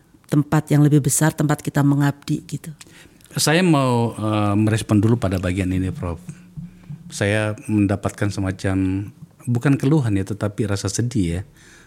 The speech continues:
Speaker 2: Karena Prof Tuti merasa bahwa ada situasi di mana seharusnya keintelektualan seseorang yang berada dalam suasana kampus itu muncul,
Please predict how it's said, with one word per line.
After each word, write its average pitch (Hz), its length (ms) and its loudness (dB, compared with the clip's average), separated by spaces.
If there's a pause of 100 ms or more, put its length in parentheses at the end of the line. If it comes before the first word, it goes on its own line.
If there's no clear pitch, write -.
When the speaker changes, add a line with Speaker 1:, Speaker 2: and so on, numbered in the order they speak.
Speaker 2:
Karena 110 480 2 (240)
Prof 101 240 -4
Tuti 101 240 -2
merasa 95 400 0
bahwa 92 480 -2 (560)
ada 123 240 2
situasi 123 480 0
di 117 120 2
mana 107 280 4
seharusnya 110 880 0 (680)
keintelektualan 139 1120 0
seseorang 123 640 -2
yang 110 440 0
berada 117 440 0
dalam 107 320 0
suasana 95 400 -4
kampus 98 420 -6
itu 101 300 -6
muncul, 143 480 2